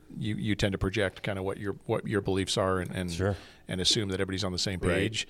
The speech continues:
Speaker 2: Right.
Speaker 1: Uh, it's been surprising. A couple times during the newcomers' lunches, we've, uh, they've asked a question and said, "Are you, you guys are this, right?" And we're like, "No, we're not that." And they've been there for six months and,
Speaker 2: Right.
Speaker 1: and then leave. <laughs>
Speaker 2: Yeah.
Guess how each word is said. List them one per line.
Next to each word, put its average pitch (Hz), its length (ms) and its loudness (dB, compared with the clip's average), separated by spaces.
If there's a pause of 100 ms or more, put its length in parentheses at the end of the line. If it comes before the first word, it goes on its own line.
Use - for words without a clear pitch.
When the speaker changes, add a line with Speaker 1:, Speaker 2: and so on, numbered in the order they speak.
(220)
Speaker 2:
Right. 95 120 -2
Speaker 1:
Uh, 87 200 0
it's - 120 2
been 127 140 6
surprising. 104 480 6
A 131 60 4
couple 185 220 10
times 101 220 4
during 101 200 4
the 101 60 4
newcomers' 101 380 2
lunches, 95 320 0
we've, 92 320 -4 (540)
uh, 90 220 0
they've 98 180 4
asked 95 220 4
a 95 40 -2
question 104 440 2
and 90 100 -4
said, 95 320 -4
"Are 95 80 0
you, - 260 -2
you 117 140 2
guys 104 180 8
are 101 40 4
this, 127 240 6
right?" 98 200 4
And 110 100 -4
we're 101 60 0
like, 95 200 -2 (240)
"No, 107 320 2
we're 101 100 -2
not 95 220 -4
that." 87 220 -2
And 107 100 -6
they've - 140 -8 (160)
been 110 120 6
there 98 100 2
for 92 120 -4
six - 260 0
months 104 300 0
and, 90 180 -10 (240)
Speaker 2:
Right. 82 140 0
Speaker 1:
and 98 100 0
then 92 140 -2
leave. 101 340 -2 (300)
<laughs> - 260 2
Speaker 2:
Yeah. - 220 10